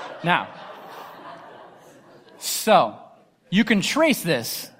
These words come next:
path of the pigeon, the fall of the pigeon from grace. Um, and so eventually, all good things started being called doves, and all bad things started to be called pigeons.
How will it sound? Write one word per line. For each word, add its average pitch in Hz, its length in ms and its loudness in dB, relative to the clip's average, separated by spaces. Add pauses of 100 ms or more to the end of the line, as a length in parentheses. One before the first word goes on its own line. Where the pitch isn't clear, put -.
path 233 320 6
of 180 80 -8
the 175 80 -8
pigeon, 170 300 0
the 147 80 0
fall 196 340 6
of 180 80 2
the 160 80 -4
pigeon 160 300 -2
from 156 120 -4
grace. 147 200 -2 (420)
Um, 185 460 4 (400)
and 220 160 4
so 233 180 4
eventually, 208 800 2 (180)
all 226 280 8
good 175 240 4
things 190 640 0 (100)
started 175 280 -2
being 165 160 0
called 139 260 2
doves, 127 340 -2
and 127 100 -2
all 123 100 0
bad 123 320 -2
things 110 440 -10
started 123 280 -4
to 110 60 -8
be 110 120 -6
called 107 260 -4
pigeons. 110 580 -8